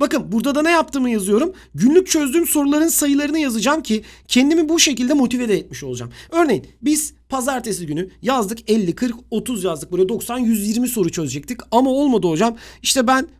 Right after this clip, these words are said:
bugün yüz sekiz soru çözebildim. Toplamda da sadece iki saat çalışabildim. Evet, beyin öyle bir şeydir ki bu şekilde beyninle oyun oynayacaksın. Bir yarışın içine girmek beyni daha da böyle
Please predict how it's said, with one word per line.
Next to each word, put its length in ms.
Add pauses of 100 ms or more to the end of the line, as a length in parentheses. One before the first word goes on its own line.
bugün 560
yüz 260
sekiz 280
soru 260
çözebildim. 540 (260)
Toplamda 460
da 60
sadece 580 (160)
iki 220
saat 320
çalışabildim. 680 (340)
Evet, 240 (280)
beyin 520
öyle 300
bir 60
şeydir 340
ki 180 (220)
bu 100
şekilde 520
beyninle 400
oyun 340
oynayacaksın. 640 (440)
Bir 600
yarışın 400
içine 320
girmek 680
beyni 480
daha 280
da 140 (340)
böyle 280